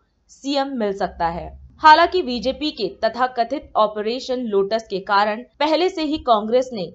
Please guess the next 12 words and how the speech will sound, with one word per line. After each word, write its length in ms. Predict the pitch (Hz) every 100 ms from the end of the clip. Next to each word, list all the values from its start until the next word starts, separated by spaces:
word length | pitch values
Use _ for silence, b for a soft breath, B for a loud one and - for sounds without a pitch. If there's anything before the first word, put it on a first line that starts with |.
| -
होटल 300 | 311 330 359
बुक 260 | 247 269 -
करा 220 | 208 185
लिए 260 | 190 175 175
हैं 180 | 180 160 180
और 180 | 240 247
जीतने 420 | - 247 254 294
वाले 240 | 285 269 277
विधायकों 500 | 214 196 196 190 247
की 120 | 247
सुरक्षा 500 | 233 202 185 180 233
की 160 | 226